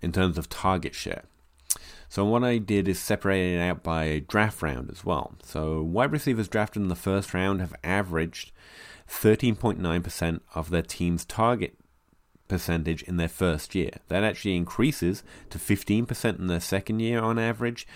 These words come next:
whe-, and then that pretty much remains steady for the second, third, and fourth year. It does increase in their fourth year. Presumably those hits, the ones that actually continue to produce, are actually dragging the average up as the years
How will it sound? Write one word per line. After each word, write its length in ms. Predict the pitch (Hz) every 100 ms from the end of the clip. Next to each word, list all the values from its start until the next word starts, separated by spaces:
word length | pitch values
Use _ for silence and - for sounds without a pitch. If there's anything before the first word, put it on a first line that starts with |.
| - -
whe-, 180 | - -
and 220 | - 92 104
then 300 | 107 104 104
that 180 | 104
pretty 180 | - 139
much 220 | 123 104
remains 300 | 98 95 87
steady 380 | 78 - 110 95
for 140 | 82 82
the 100 | 78
second, 320 | - 90 85
third, 200 | 87 80
and 120 | 76
fourth 340 | - 78 69
year. 160 | 82 69
It 100 | -
does 180 | 95 87
increase 340 | 82 - 85
in 60 | 82
their 180 | 78 -
fourth 240 | 80 73
year. 240 | 82 90 90
Presumably 500 | 85 76 85 80 80
those 300 | 78 80 78 - - - - - -
hits, 440 | - 123 - - - - - -
the 120 | 95
ones 180 | 95 95
that 120 | 85
actually 280 | 90 95 -
continue 460 | 87 87 101 98 90
to 80 | -
produce, 540 | - 87 95 85 -
are 100 | 87
actually 260 | 82 80 85
dragging 260 | 87 87 82
the 120 | 80
average 320 | 78 76 71
up 200 | 85 80
as 160 | 80 76
the 80 | 78
years 340 | 76 73 76